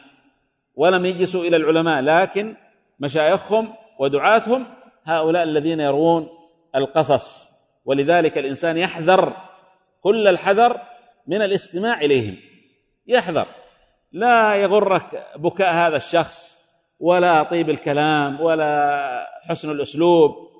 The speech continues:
لا يغرك هذا، إنما الذي عليه المعول هو كلام العلماء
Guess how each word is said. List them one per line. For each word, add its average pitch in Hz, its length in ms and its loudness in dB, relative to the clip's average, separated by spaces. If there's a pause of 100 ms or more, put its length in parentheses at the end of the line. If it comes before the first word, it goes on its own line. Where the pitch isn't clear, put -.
(280)
لا 175 180 6
يغرك 135 400 0
هذا، 85 220 -8 (560)
إنما 175 580 -6 (760)
الذي 170 460 0
عليه 170 320 0
المعول 170 640 2 (120)
هو 170 540 -2 (120)
كلام 160 340 -2
العلماء 139 640 -4